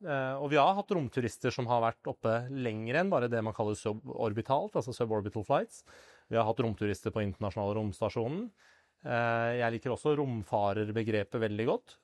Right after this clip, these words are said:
Ehm, men, men nå er vi i et skille hvor utvidelsen av det, de menneskelige aktivitetene som skal gjøres i verdensrommet, eh, er så drastiske og store, at vi kan ikke bare se på,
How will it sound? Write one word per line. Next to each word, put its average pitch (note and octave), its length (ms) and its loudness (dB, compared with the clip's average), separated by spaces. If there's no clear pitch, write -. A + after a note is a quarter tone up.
Ehm, B2 540 0
men, D#3+ 240 0
men F3 180 0
nå E3+ 120 -2
er C3 160 4
vi D3 120 0
i E3 40 4
et E3+ 120 -2
skille C#3 460 -2
hvor C#3 360 2
utvidelsen B2 920 0
av C3 180 -2
det, B2 160 2
de B2+ 160 0
menneskelige A#2+ 420 0
aktivitetene A#2+ 600 0
som A#2 120 -2
skal B2 220 2
gjøres A2+ 180 -4
i A#2+ 200 -4
verdensrommet, A#2 760 -2
eh, B2+ 220 -2
er A2 80 -4
så B2 120 -4
drastiske A#2 760 -4
og B2 40 -4
store, C3 380 0
at B2+ 120 0
vi C3+ 100 2
kan A#2+ 220 -2
ikke C#3+ 180 -4
bare A2 460 2
se - 380 -2
på, B2 160 2